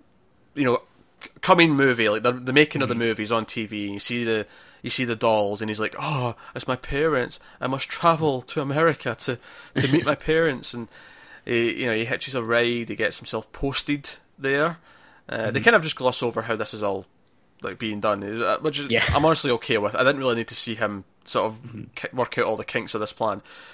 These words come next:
Speaker 1: But he, he, he gets there, um, and he wakes his parents up, 'cause obviously his parents did die <laughs> at the,
Speaker 2: Yeah.
Speaker 1: at the end of the last movie. Basically, he just, he has the amulet, which he had at birth,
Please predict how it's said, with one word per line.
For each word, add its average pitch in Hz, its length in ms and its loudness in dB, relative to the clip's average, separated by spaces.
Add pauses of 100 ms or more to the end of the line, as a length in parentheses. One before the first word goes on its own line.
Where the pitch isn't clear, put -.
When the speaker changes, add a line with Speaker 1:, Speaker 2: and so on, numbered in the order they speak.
(360)
Speaker 1:
But 135 320 4
he, 170 100 2
he, 175 360 0
he 170 60 -2
gets 170 360 2
there, 123 420 0 (400)
um, 113 540 0 (320)
and 135 100 4
he 143 100 4
wakes 180 200 2
his 160 100 -4
parents 143 300 0
up, - 80 -6
'cause 196 120 -2
obviously 214 520 2 (200)
his 160 140 -6
parents - 800 2 (320)
did 139 200 4
die 101 440 6 (180)
<laughs> - 160 -20 (240)
at - 140 4
the, 147 120 2
Speaker 2:
Yeah. 110 120 -2 (260)
Speaker 1:
at 139 100 2
the 143 220 6
end 143 100 0
of 135 60 -2
the 127 80 2
last - 320 -2
movie. 117 320 -4 (760)
Basically, 196 400 2
he 185 80 0
just, 165 180 -2
he - 100 -2
has 170 180 4
the 165 100 8
amulet, 131 440 4
which 113 160 -4
he 120 60 -8
had 123 180 0
at - 100 -10
birth, - 420 -2